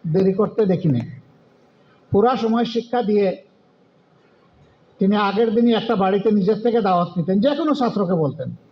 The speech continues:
যে, "আগামীকাল তোমাদের বাড়িতে খাবো, তোমার মাকে গিয়ে বলবা, সালাম দিবা।" এই বাড়িতে কি আসে না আসে এটা তার জানার কোনো দরকার নাই।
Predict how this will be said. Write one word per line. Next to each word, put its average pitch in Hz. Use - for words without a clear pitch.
যে, 196
"আগামীকাল 214
তোমাদের 208
বাড়িতে 160
খাবো, 117
তোমার 175
মাকে 175
গিয়ে 160
বলবা, 127
সালাম 180
দিবা।" 139
এই 220
বাড়িতে 240
কি 254
আসে 240
না 220
আসে 208
এটা 202
তার 196
জানার 180
কোনো 190
দরকার 151
নাই। 120